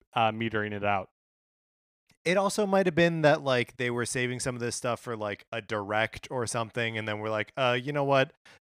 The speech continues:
Speaker 2: The other stuff that we were gonna announce with it, uh, eh, they're not ready. Just put out the two videos separately." And, like,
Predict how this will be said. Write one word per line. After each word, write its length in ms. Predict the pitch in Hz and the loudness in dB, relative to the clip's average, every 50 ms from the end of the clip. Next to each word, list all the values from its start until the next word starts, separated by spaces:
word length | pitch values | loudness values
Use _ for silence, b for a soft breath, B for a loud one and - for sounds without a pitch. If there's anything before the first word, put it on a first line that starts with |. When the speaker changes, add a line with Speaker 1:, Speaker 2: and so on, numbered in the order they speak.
| _ _ - | _ _ -2
Speaker 2:
The 160 | 139 143 143 | 0 2 2
other 180 | 143 135 131 | 2 2 0
stuff 220 | 117 - 135 117 - | 0 0 0 0 0
that 100 | 120 113 | 0 -2
we 100 | 113 110 | 0 -2
were 140 | 107 107 107 | -2 -2 0
gonna 200 | 110 107 107 104 | 0 0 0 0
announce 260 | 104 101 104 98 - | -2 -2 -4 -4 -6
with 140 | 101 92 113 | -8 -4 -4
it, 160 | 107 104 82 71 | -4 -4 -4 -8
uh, 140 | 139 139 135 139 _ _ _ _ 185 180 | -12 -12 -12 -14 _ _ _ _ -12 -8
eh, 120 | 165 156 - _ _ _ _ _ - 123 - - | -8 -8 -8 _ _ _ _ _ -20 -18 -4 0
they're 140 | 151 143 139 | 2 2 4
not 220 | 131 120 117 104 | 4 4 4 4
ready. 260 | 104 107 107 110 110 | 2 2 2 2 -2
Just 160 | 98 - 120 - - | -2 -6 -12 -8 -6
put 80 | 190 156 | -2 0
out 140 | 143 127 - | 0 0 -2
the 80 | 104 | -6
two 180 | - 123 113 98 | -10 -10 -10 -4
videos 320 | 98 101 101 98 98 95 | -2 -2 0 0 0 -2
separately." 540 | - - 101 92 - 107 104 98 95 98 101 | -4 -6 -8 -8 -8 -8 -8 -6 -4 -4 -4
And, 140 | 95 95 101 | -4 -6 -10
like, 280 | 101 98 98 - - | -10 -10 -12 -12 -16